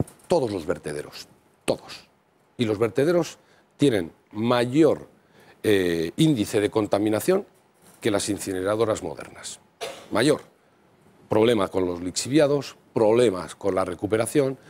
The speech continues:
problemas con la regeneración, problemas con los, eh, con el aire, etcétera, etcétera. Claro, al aparcar esta política integral, entre otras cosas, Guipúzcoa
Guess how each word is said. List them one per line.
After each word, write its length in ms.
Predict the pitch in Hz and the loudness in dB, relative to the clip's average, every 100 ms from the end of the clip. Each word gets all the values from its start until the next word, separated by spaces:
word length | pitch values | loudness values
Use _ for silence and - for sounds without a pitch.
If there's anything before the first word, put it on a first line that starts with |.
| - | -4
problemas 520 | - 120 117 117 85 | 2 4 6 4 0
con 120 | - 90 | -6 -6
la 80 | |
regeneración, 760 | 87 87 107 104 107 - 135 139 - | -4 -6 -6 -4 -2 -2 -2 -4 -2
problemas 640 | 123 117 131 117 80 - - _ - - _ | 2 4 4 2 -4 -12 -18 _ -20 -20 _
con 220 | 113 101 | 0 0
los, 500 | 92 90 82 - - - | 0 -2 -6 -10 -16 -12
eh, 420 | - 87 64 50 - | -6 -6 -6 -8 -6
con 160 | 110 | 0
el 100 | 120 | 2
aire, 340 | 143 143 143 139 _ _ _ - | 4 2 2 0 _ _ _ -4
etcétera, 400 | 101 107 80 - | -2 0 -2 -8
etcétera. 380 | - - - - _ - - - - - - _ - | -14 -16 -18 -20 _ -20 -20 -20 -20 -20 -20 _ -2
Claro, 240 | 175 - - | 0 0 -2
al 160 | - 131 | 0 2
aparcar 420 | 127 131 135 214 | 2 2 2 2
esta 340 | 202 - 139 - | 2 2 -2 0
política 560 | 110 120 - 78 92 - | -2 -2 -6 -8 -8 0
integral, 760 | 165 143 120 120 104 143 117 - - _ _ _ _ _ _ _ _ | 2 2 2 0 2 2 0 -4 -16 _ _ _ _ _ _ _ _
entre 320 | 123 120 175 | -2 2 2
otras 260 | 208 165 - | 4 2 0
cosas, 380 | 156 139 123 98 | -2 0 -2 -2
Guipúzcoa 640 | 104 185 185 - 101 127 | -2 0 -2 -2 -4 -4